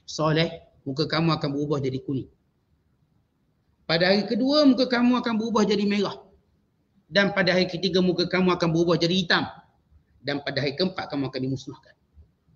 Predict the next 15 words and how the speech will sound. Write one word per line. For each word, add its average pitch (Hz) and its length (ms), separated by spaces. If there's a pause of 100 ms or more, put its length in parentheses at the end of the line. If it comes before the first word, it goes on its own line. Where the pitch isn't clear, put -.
(580)
Bila 147 240
Nabi 151 240
Allah 156 160
Saleh 190 320
beri 160 160
amaran 165 400
macam 170 240
tu, 190 160
sebab 165 240
mereka 160 160
dah 151 160
bunuh 156 240
unta 185 320
Nabi 123 240
Saleh. - 240